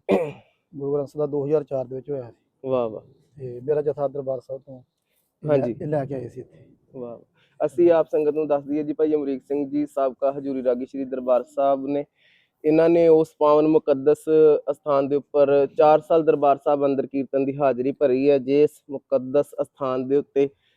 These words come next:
Speaker 2: ਨਤਮਸਤਕ ਹੋਣ ਵਾਸਤੇ ਹਰ ਇੱਕ, ਅ, ਸਿੱਖ ਦਾ ਜਿਹੜਾ ਹੈ, ਉਹ ਦਿਲ ਹਰ ਸਮੇਂ ਤਾਂਘਦਾ ਰਹਿੰਦਾ ਹੈ। ਉਸ ਪਾਵਨ ਧਰਤੀ ਦੇ ਬਹਿ ਕੇ ਇਹਨਾਂ ਨੂੰ ਕੀਰਤਨ ਕਰਨ ਦਾ ਸੁਭਾਗ ਪ੍ਰਾਪਤ ਹੋਇਆ। ਦੋ ਹਜ਼ਾਰ ਚਾਰ ਤੋਂ ਇਹ ਦੇਸ਼ਾਂ ਵਿਦੇਸ਼ਾਂ ਦੇ ਵਿੱਚ ਆਪਣੀਆਂ ਸੇਵਾਵਾਂ ਨਿਭਾ ਰਹੇ ਨੇ।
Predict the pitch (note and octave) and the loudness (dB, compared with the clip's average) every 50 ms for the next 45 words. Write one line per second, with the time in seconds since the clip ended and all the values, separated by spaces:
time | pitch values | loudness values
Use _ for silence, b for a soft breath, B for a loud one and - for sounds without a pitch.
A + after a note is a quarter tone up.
0 | _ - D3 D3 D#3 D#3 - - E3+ F3 E3+ - - - F3+ E3+ E3 D3 C#3+ C#3 | _ -4 0 2 2 2 4 4 2 2 2 0 -4 -4 -2 0 2 2 2 4
1 | C#3 C#3 C3+ C#3 - _ - D3 D3 C#3 C#3 C#3 D3 C#3 D#3+ F3 - _ - - | 4 4 4 4 2 _ -2 0 0 0 0 0 0 0 0 0 -2 _ -10 -4
2 | - E3+ E3 D#3+ D#3 D3+ - - D#3 C#3+ - - - C3+ C#3 C#3 C3 C3 C#3 C#3+ | -2 2 2 4 2 2 0 0 -2 -2 -2 -2 -2 2 2 2 2 2 2 2
3 | D3 C#3 C#3 - _ _ _ _ _ _ _ - - D3 C3+ C3+ D3 D3+ D#3 D#3 | 2 2 0 -2 _ _ _ _ _ _ _ -2 -2 0 4 6 6 6 6 6
4 | D3+ D3 D3+ - - D#3 D3+ D3+ D3 - - C3+ C3 C3+ C#3+ C#3+ D3+ D3+ C#3 C3 | 4 2 2 2 0 0 2 2 2 2 2 0 0 2 0 2 4 4 4 4
5 | C#3+ C#3+ C#3+ C#3+ D3 _ _ _ _ - D#3+ D#3 E3 E3+ - - - D3+ D3 D3 | 2 2 0 -2 -2 _ _ _ _ 0 2 2 2 2 0 -4 -4 0 0 0
6 | D3 D3 D3+ D#3 D#3 D3+ - D#3 C#3+ B2 - - C3+ C3+ C3 C#3 C#3 C3 A#2+ C#3 | 2 2 0 0 -2 -2 2 0 0 0 0 -8 -6 -4 0 0 0 2 4 4
7 | C#3 C#3+ D3 D3 - - D3+ D3 D3 C#3+ C#3+ _ _ _ _ _ _ - D3 D3 | 4 6 4 2 0 -2 -2 0 0 0 -2 _ _ _ _ _ _ -2 2 4
8 | D#3 D#3 D#3 - - C#3+ C#3+ - - D3 D3 - C#3+ C#3+ C#3+ D3 C#3 C#3 C#3 - | 4 4 4 2 0 -2 -2 -2 -2 -4 -2 0 0 0 0 2 0 -2 -2 -4
9 | _ - D3+ C#3 C3 B2+ B2+ B2+ C3 A#2 C#3 C#3 C#3 C#3 _ - E3 D3 D#3+ D3+ | _ 0 2 4 4 4 4 0 -2 -2 2 2 2 2 _ -2 0 4 6 6
10 | D3+ D3+ D3 C3+ D#3 D#3+ E3 D#3+ F3 E3 D#3 E3+ E3 D#3+ D#3 - D#3 D3 C#3+ C#3+ | 6 6 4 4 6 6 6 6 4 4 4 4 4 4 2 2 4 6 6 4
11 | C#3+ - D#3 D3+ D3+ C3+ C#3+ C#3+ C#3 - D#3+ D3 D3+ C3+ C#3 C#3 - D#3 D3 C#3+ | 4 0 0 0 0 0 0 -4 -4 -2 -4 -2 -2 0 -2 -2 -2 -2 -2 -2
12 | D3 C#3+ D3 C#3 - G3 - - C#3+ C#3+ C#3+ C#3+ - - D#3 C#3+ C#3 C3+ C3 C3+ | 0 -2 -2 0 0 -2 -2 -2 -4 -2 -2 -2 -2 -4 -4 -2 -2 -2 -2 -2
13 | C3+ C#3 C#3+ C#3 C#3+ C#3 B2+ B2 C3 C#3+ D3 D3+ | -2 -2 -2 0 2 2 2 4 2 2 0 -2